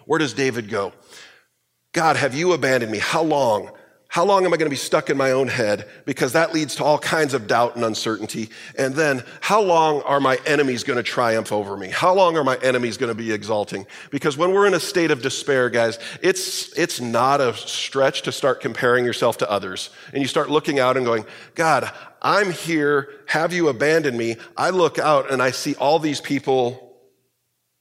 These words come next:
basically having it good. Wow.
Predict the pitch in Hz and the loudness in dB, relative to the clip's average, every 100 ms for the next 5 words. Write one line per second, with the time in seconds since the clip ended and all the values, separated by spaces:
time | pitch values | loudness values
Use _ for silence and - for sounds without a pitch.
0 | - 151 151 135 123 131 120 113 101 104 | -2 -2 0 -2 0 0 0 -2 -4 -6
1 | 90 - _ _ _ _ _ _ _ _ | -6 -12 _ _ _ _ _ _ _ _
2 | _ _ _ _ _ _ _ _ - 147 | _ _ _ _ _ _ _ _ -2 0
3 | 123 95 | 2 0